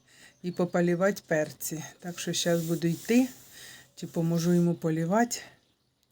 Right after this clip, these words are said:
Треба бігти. Так що такі справи. <laughs> Така спека днем, не хочеться нічого не їсти. Тільки п'єм, п'єм і, і п'єм. Зварила сьогодні компот,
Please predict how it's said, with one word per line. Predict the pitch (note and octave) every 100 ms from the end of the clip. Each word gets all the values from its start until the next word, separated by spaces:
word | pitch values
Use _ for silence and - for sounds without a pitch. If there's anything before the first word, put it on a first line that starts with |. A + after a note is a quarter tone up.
| - - - - _ -
Треба | E3+ E3
бігти. | E3+ D#3+ - - C#3+ - _ _ _ _ _ _ _ _ _ _ _ _ _ _ _ _ _ _ _ _
Так | - E3
що | - F3
такі | F3 E3 G#3
справи. | - - E3 D#3 D3 - _ - -
<laughs> | A#3+ - _ _ _ - - - - -
Така | F#3 F3+ A#3
спека | - F#3+ F3 F3
днем, | E3+ E3+ E3+
не | F3
хочеться | F3+ G#3+ F#3+ F3 E3+
нічого | E3 E3+ F3+ F3
не | A#3
їсти. | B3+ B3+ B3 A#3+ - G#3+ G3+ - -
Тільки | A3+ G#3
п'єм, | F#3+ F#3 A#3 B3+ G#3+
п'єм | E3 G3+ F#3+
і, | E3 _ _ _ _ _
і | G3
п'єм. | F#3 G#3 F#3+
Зварила | F3 G3 G#3+ G#3
сьогодні | F#3 G3 F#3
компот, | F3+ F3+ F#3 C4